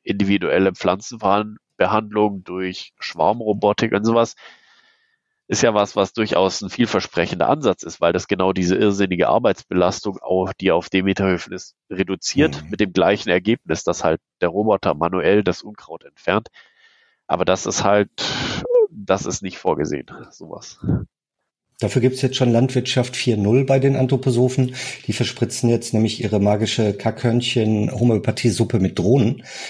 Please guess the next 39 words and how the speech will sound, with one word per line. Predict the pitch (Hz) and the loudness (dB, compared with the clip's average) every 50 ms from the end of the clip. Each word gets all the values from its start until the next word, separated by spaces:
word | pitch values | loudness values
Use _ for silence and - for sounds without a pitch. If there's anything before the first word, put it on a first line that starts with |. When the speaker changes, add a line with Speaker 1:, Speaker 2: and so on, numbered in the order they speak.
| - _ | -16 _
Speaker 2:
teilweise | - - 87 85 95 92 92 85 113 117 120 127 127 | -4 -2 0 2 2 0 0 2 2 2 2 0 0
und, | - 104 104 104 104 104 - | 0 0 2 2 0 0 -2
äh, | - - 101 101 | -2 0 2 2
müssen | 101 107 104 - 104 | 2 2 0 0 -2
das | 101 98 - | -2 0 0
dann | 101 101 | 0 0
nicht | 104 95 - | 2 2 0
mehr | 104 | -2
von | 101 - 101 101 | -2 0 0 0
Hand | 104 101 101 - - | 2 2 0 0 -2
ausbringen. | 78 76 71 - - - - - - 78 78 80 76 - 73 - _ _ _ _ _ _ _ _ _ _ _ _ _ _ _ _ _ _ _ - - - - - - | -6 -6 -2 -4 -4 -4 -6 -12 -10 -8 -6 -6 -6 -8 -12 -18 _ _ _ _ _ _ _ _ _ _ _ _ _ _ _ _ _ _ _ -20 -20 -20 -16 -8 -6
Speaker 1:
Das | - - - | -6 -4 -4
ist | - - - | -6 -2 -2
doch | 147 139 | -2 -2
schon | - - 151 143 | 0 0 0 2
mal | 135 139 143 151 | 2 2 2 2
ein | 147 | 0
Fortschritt. | 139 - - 139 151 - - - - 80 78 - - 95 - - - | -4 -2 0 0 0 0 -2 -4 -2 -2 -2 -4 -8 -20 -16 -8 -2
Speaker 2:
Ganz, | 104 104 87 82 - - | 0 2 2 2 2 0
Speaker 1:
Da, | - - _ - | -6 -14 _ -2
Speaker 2:
ganz | - 107 110 - - | 0 0 0 0 -2
interessante | 113 107 104 101 107 101 110 123 - 104 110 - - | -2 -2 -2 0 2 2 4 4 4 2 0 0 0
Speaker 1:
ja, | 107 98 | 2 2
da | 110 | 2
fährt | 110 113 117 | 2 2 2
Speaker 2:
Entwicklung. | 123 127 104 85 | 2 2 2 2
Speaker 1:
wenigstens | 95 110 113 110 - - 123 110 - | 2 2 2 0 0 -2 -2 -2 -2
nicht | 123 117 - | -4 -4 0
mehr | - 110 | 2 2
der | 104 107 107 - | 4 2 2 0
Traktor | - - 117 113 - - - 101 82 | 0 -2 -2 -2 -2 -2 -2 0 0
über | 82 87 92 | 2 2 2
den | 90 76 | 2 2
Acker, | - 87 - - 87 | 0 0 2 2 2
auch | 82 - - | 2 0 0
wenn's | 92 87 87 - | -4 -6 -4 0
weiterhin | 95 90 87 - 95 82 76 | 0 0 0 0 -2 -6 -6
nichts | 78 76 - - - | -6 -12 -14 -14 -20
bringt. | - - - 85 _ - - - | -20 -20 -20 -20 _ -18 -18 -18